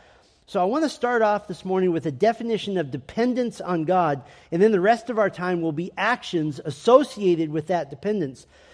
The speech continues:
So let me give you a good definition for dependence, and I'll repeat it a couple of times.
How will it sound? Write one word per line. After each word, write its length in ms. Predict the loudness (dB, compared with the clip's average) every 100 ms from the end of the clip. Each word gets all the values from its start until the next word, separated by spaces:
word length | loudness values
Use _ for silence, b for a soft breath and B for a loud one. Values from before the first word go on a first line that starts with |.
| b
So 140 | -2 2
let 100 | 2
me 120 | 2
give 160 | 0 2
you 80 |
a 40 | 0
good 280 | 0 -4 0
definition 580 | -2 0 -2 -2 -6
for 240 | -2 0 2
dependence, 640 | 0 -2 -2 -2 -6 -6
and 80 | -4
I'll 120 | 0
repeat 360 | 0 -2 -2 0
it 100 | -2
a 60 |
couple 240 | -4 -8 -8
of 80 | -6
times. 420 | -4 -4 -6